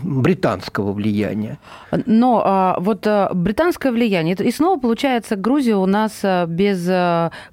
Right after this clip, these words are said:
Speaker 2: чьего-то крыла, так?
Speaker 1: Ну,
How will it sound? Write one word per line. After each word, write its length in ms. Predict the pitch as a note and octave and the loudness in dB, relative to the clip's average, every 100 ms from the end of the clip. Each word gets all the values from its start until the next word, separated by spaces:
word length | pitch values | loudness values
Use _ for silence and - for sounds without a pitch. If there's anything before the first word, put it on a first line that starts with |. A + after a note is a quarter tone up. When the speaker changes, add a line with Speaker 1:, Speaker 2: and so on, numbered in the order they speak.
| - | -6
Speaker 2:
чьего-то 460 | - F#3+ F#3 A3+ A3 | -2 0 2 0 -2
крыла, 540 | - G3+ F#3 B2 B2+ - | -2 0 2 0 -4 -2
так? 260 | D4 F4 - - _ - _ _ _ _ _ - | -2 -2 -10 -20 _ -20 _ _ _ _ _ 0
Speaker 1:
Ну, 460 | D#3+ C#4 E4 - | 4 6 4 2